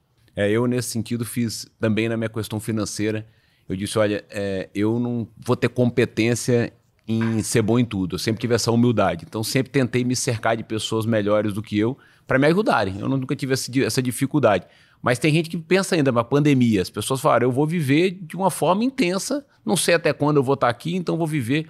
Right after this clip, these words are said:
vou gastar mais, vou ter uma vida mais, mais livre, não vou me preocupar muito com isso." Você sabe uma coisa que mexeu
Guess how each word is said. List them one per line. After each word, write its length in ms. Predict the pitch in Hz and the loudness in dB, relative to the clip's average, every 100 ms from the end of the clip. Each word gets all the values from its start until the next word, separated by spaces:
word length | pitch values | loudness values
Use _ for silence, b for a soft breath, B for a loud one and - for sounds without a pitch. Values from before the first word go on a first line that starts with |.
| b b b | b b b
vou 120 | 110 143 | 2 2
gastar 340 | 120 - 127 | 0 0 2
mais, 320 | 110 123 139 | 4 4 2
vou 120 | 120 120 | 2 2
ter 100 | 127 | 2
uma 180 | 123 | 2
vida 240 | 98 120 120 | 2 2 2
mais, 380 | 110 110 92 - b b - | 2 0 -4 -12 b b -4
mais 320 | 104 110 87 | 0 0 0
livre, 380 | 98 120 127 123 | 0 2 2 0
não 100 | 123 | 0
vou 120 | 120 | 0
me 80 | 123 | 0
preocupar 340 | 120 120 - 117 | 0 -2 0 0
muito 220 | 120 - | -2 -2
com 140 | 123 | 0
isso." 220 | 104 - - B B B - | 0 -2 -12 B B B -6
Você 120 | 160 | -2
sabe 200 | - 190 | 0 0
uma 80 | 180 | 2
coisa 220 | 165 151 | 2 2
que 100 | 143 | 2
mexeu 460 | 131 - 139 123 | 0 2 0 0